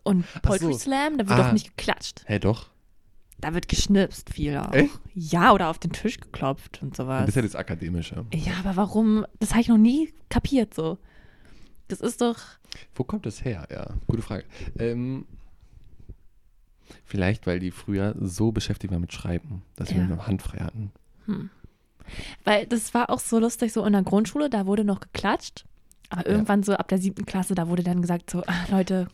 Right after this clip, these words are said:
Speaker 2: Und
Speaker 1: klopft mal bitte."
Speaker 2: Ja, unsere Lehrerin haben wirklich gesagt, "Seid ihr bescheuert?
Speaker 1: Ja.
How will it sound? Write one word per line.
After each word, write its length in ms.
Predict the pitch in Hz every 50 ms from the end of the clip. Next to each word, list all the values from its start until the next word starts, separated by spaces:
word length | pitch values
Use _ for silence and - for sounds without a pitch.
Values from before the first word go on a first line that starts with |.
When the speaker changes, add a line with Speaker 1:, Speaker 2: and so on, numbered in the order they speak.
| _ -
Speaker 2:
Und 80 | - -
Speaker 1:
klopft 300 | - - - - - -
mal 120 | 175 156
bitte." 280 | 165 175 - - - 98
Speaker 2:
Ja, 80 | 80
unsere 280 | 160 104 98 95 95 92
Lehrerin 300 | 90 95 95 101 92 87
haben 120 | 92 92
wirklich 180 | 95 92 90 -
gesagt, 180 | - 71 - 139
"Seid 80 | -
ihr 60 | - -
bescheuert? 640 | - 76 - - - - - 90 95 123 143 160 - - -
Speaker 1:
Ja. 400 | 247 220 208 208 196 190 185